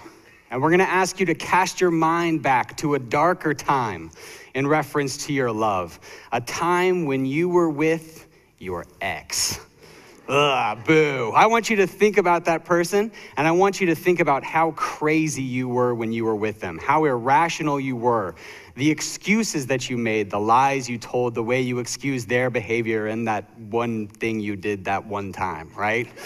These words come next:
I want you to think about that, really visualize it.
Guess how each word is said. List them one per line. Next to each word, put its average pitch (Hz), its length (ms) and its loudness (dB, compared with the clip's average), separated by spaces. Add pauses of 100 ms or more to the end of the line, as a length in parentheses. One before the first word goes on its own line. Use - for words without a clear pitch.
(260)
I 135 100 2
want 185 300 4
you 180 80 -2
to 170 80 4
think 156 260 2
about 110 360 -2
that, 95 260 -2
really 156 380 4
visualize 107 720 0
it. - 140 -10